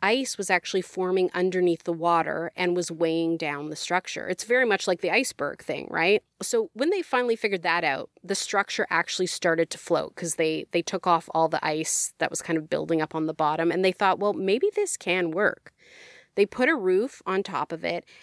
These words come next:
and that's why it looked like a house. It was really a long kind of wood-looking house on the outside, floating on the lake,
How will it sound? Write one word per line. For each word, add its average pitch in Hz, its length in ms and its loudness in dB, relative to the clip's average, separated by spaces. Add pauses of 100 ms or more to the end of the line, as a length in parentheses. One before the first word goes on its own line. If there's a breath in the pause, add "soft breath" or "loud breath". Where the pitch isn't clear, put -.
(140 loud breath)
and 196 160 -2
that's 196 320 0
why 185 140 2
it 170 120 -2
looked 170 220 -4
like 160 180 -4
a 147 60 0
house. - 560 0
It 175 100 -2
was 175 380 2 (100)
really 247 640 0
a 180 80 2
long 185 480 2
kind 180 260 -2
of 165 300 -2
wood-looking 170 760 0
house 170 300 0
on 165 160 0
the 165 140 -2
outside, 202 640 0 (120)
floating 180 400 2
on 170 120 2
the 165 80 2
lake, 160 380 0